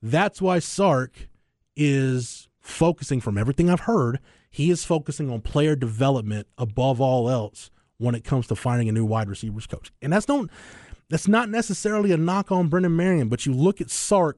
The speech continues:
two years into the program, he's, he lost one wide receivers coach to a new job, and he moved on from Andre Coleman. Finding a guy that's compatible with the way he teaches offense is paramount above all else. And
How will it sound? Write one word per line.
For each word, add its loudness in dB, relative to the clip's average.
two 0
years 2
into 0
the -4
program, 0
he's, -2
he 4
lost 2
one 2
wide 2
receivers 2
coach 0
to 2
a 4
new 4
job, 2
and 0
he 2
moved 2
on 2
from 0
Andre 4
Coleman. 2
Finding 2
a 2
guy 2
that's -4
compatible 0
with -4
the -4
way 0
he 0
teaches 0
offense 0
is 2
paramount 0
above 2
all 4
else. -2
And 2